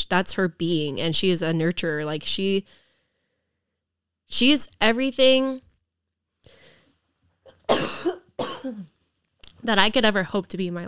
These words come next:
life. Like, you know, she taught me about, like, letting go and stuff, and, like,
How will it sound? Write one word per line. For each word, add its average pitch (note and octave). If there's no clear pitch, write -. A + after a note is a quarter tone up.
life. -
Like, G3
you G#3
know, G#3
she A3
taught A3+
me G3+
about, F#3
like, E3+
letting F3
go E3+
and E3
stuff, E3+
and, E3+
like, D#3+